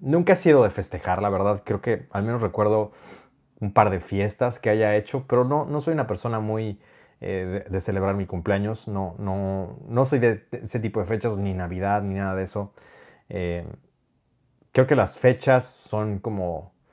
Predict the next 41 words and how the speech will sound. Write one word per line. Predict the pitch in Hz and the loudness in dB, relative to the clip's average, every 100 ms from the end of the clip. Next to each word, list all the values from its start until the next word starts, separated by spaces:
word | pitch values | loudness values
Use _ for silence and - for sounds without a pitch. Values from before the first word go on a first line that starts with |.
| _ _ _ | _ _ _
un | - 110 | 0 2
recordatorio | 110 104 87 80 101 123 | 4 4 4 2 2 2
y | 104 | 0
está | 87 104 | 0 0
bien, | 98 92 123 | 0 -2 -6
claro, | 147 107 92 110 - _ _ _ _ _ _ _ _ - - | -6 -2 0 -2 -6 _ _ _ _ _ _ _ _ -20 -4
pero | 104 101 95 - _ | 2 2 2 -4 _
más | 101 104 - | -4 -4 -2
que | |
nada | 110 101 | 0 0
lo | 92 | 0
utilizo | 90 95 92 98 | -4 -6 -6 -4
más | 95 92 _ _ | -4 -6 _ _
como | 104 92 80 | -8 -6 -6
para | 87 85 82 95 - _ - - - | -6 -4 -6 -10 -16 _ -20 -20 -8
introspección, | 104 92 90 - 85 - 82 78 _ - | -4 -4 -4 -8 -6 -6 -6 -8 _ -10
¿no? | 110 | -8
O | 131 | -6
sea, | 98 | -6
por | 85 | -6
ejemplo, | 90 101 90 92 | -2 -2 -2 -2
en | 90 | -2
mi | 92 | -4
cumpleaños, | 92 92 131 165 160 | -4 6 6 6 2
¿qué | - | -2
sí | 110 113 | 0 2
hago? | 107 92 - - _ _ _ - _ _ - | 4 2 -4 -12 _ _ _ -20 _ _ -2
El | 104 | 0
cumpleaños | 123 104 160 185 127 131 - - - | 2 8 8 8 2 -2 -12 -20 -6
es | 110 104 - | -4 -4 -6
como | - 101 92 92 | 0 2 4 2
un | 117 120 | 2 2
año | 120 110 | 4 2
nuevo. | 101 95 87 - _ _ _ _ _ _ | 0 0 -4 -10 _ _ _ _ _ _
Yo | 90 101 | -2 2
lo | 113 | 6
veo | 104 | 4
así, | 78 - 80 | 2 -6 -12
como | - 85 85 | -10 -10 -8
que | 98 | -8
es | - - | -8 -16